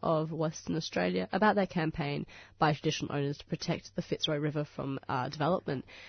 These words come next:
Now, you can actually follow along with this story on Black Bloc, which will, which airs every Monday from three C R from eleven o'clock. I really suggest you hook in with that. Otherwise, if you wanna follow online, uh, there is a website. It is w w w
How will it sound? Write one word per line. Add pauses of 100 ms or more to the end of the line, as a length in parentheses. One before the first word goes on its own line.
(160)
Now,
you
can
actually
follow
along
with
this
story
on (140)
Black
Bloc, (280)
which
will,
which
airs
every
Monday
from
three
C
R
from
eleven
o'clock.
I
really
suggest
you (100)
hook
in
with
that. (640)
Otherwise,
if
you
wanna
follow
online,
uh,
there
is
a
website.
It
is
w
w
w